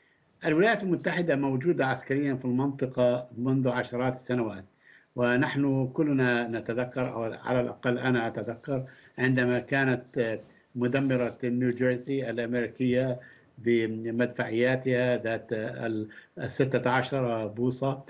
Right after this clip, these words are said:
آه، تضرب بيروت ليلًا ونهارًا، فليس هناك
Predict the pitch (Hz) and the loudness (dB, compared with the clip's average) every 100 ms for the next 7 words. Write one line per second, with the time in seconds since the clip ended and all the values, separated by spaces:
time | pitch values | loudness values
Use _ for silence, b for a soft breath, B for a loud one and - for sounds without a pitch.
0 | B B 113 107 104 139 131 127 120 117 | B B -4 -2 0 0 2 2 2 2
1 | 117 123 127 127 123 123 120 117 117 120 | 4 4 2 0 0 2 2 0 -4 -6
2 | 123 143 120 107 123 151 196 185 156 151 | -4 -6 -8 -10 -4 -2 -2 -4 -2 0
3 | 165 165 135 127 | 2 0 -2 -2